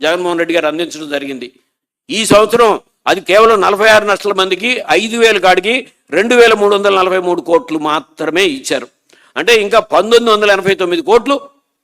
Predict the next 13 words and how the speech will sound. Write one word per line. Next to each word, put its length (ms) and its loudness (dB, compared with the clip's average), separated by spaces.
పంతొమ్మిది 420 2
వేల 260 4
ఎనభై 240 -4
తొమ్మిది 280 -6
కోట్లు 340 -2
మీరిస్తానన్న 840 2
హామీలోనే 680 2
రైతులకు 400 0
బాకీ 340 2
పడి 220 2
ఉన్నారు 400 0
ముఖ్యమంత్రి 600 -4
గారు. 460 0